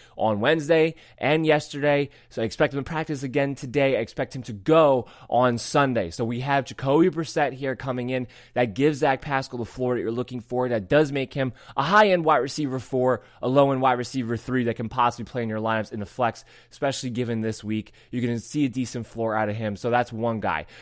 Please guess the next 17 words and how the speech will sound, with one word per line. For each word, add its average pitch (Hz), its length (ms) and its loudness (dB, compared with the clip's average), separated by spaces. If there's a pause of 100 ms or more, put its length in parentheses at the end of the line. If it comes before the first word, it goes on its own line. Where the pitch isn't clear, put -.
(140)
I 147 140 6
don't 196 180 6
trust 147 600 2
any 156 260 2
of 139 80 0
the 131 140 -4
other 131 240 2
Colt 131 340 0
wide 120 240 4
receivers. 104 480 -6
No 123 140 0
one 151 200 2
else 139 320 4 (280)
in 165 180 6
T 170 160 -2
Y 151 140 6
Hilton's 139 360 -4